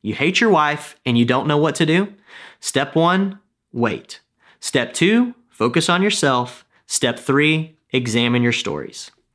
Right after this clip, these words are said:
If you do these three things, I have no doubt the hatred you feel towards your spouse will begin to change. All right, I've done enough talking. I'd love to hear from you.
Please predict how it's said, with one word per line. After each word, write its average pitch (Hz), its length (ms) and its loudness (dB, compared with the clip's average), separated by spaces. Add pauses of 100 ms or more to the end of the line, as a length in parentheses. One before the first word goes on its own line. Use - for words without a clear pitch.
(340)
If 120 160 -4
you 156 120 4
do 214 140 6
these 196 240 2
three 196 200 4
things, 110 580 -2
I 135 140 -2
have 123 220 -4
no 120 240 2
doubt 117 400 -4
the 110 80 -4
hatred 131 520 -2
you 131 80 0
feel 123 280 0
towards 110 380 -2
your 120 60 0
spouse 98 560 -4 (100)
will 123 340 2
begin 117 360 0
to 113 100 -4
change. - 560 -8 (800)
All 135 80 0
right, 104 160 -4 (500)
I've 117 120 -6
done 143 140 0
enough 160 180 0
talking. 110 460 -2 (240)
I'd 123 140 -2
love 170 240 0
to 185 100 4
hear 165 140 4
from 143 200 0
you. 101 240 0